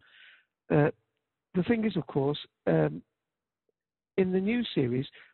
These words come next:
like David Tennant, all right, he had to compare himself to, uh, Christopher Eccleston, and that's a pretty hard act to stand up to.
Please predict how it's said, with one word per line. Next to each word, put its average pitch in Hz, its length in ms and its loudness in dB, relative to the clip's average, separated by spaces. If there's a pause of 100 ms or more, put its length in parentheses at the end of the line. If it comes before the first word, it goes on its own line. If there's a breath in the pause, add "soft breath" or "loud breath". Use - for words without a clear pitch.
like 175 140 2
David 190 240 0
Tennant, 156 260 -2 (200)
all 190 120 -4
right, 165 240 0 (120)
he 175 100 2
had 156 240 -2
to - 140 -20
compare 139 360 0
himself 135 460 -4 (540 loud breath)
to, 135 260 2
uh, - 60 -4
Christopher - 440 -6
Eccleston, 127 420 -8 (420 loud breath)
and 147 120 0
that's - 220 -4
a 127 80 -6 (100)
pretty 160 320 0
hard 131 320 -2
act - 260 -4
to 139 80 -6
stand 139 320 -2
up - 100 -4 (120)
to. 131 140 0